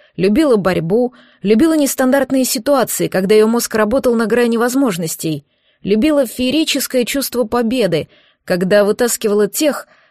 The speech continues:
на кого другой врач махнул бы рукой. Но гораздо спокойнее было, когда всё шло по заранее продуманному плану.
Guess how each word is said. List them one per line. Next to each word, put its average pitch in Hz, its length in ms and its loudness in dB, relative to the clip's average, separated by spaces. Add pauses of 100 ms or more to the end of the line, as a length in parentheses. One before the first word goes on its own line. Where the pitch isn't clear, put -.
на 180 100 -4
кого 226 240 2
другой 247 340 2
врач 254 340 0
махнул 240 360 0
бы 226 120 0
рукой. 208 520 -2 (480)
Но 202 160 -2
гораздо 254 440 2
спокойнее 277 600 -2
было, 180 400 -2 (160)
когда 185 300 -2
всё 302 240 -2
шло - 340 -4 (220)
по 185 100 -6
заранее 226 440 -2
продуманному 190 720 -2
плану. 165 480 -4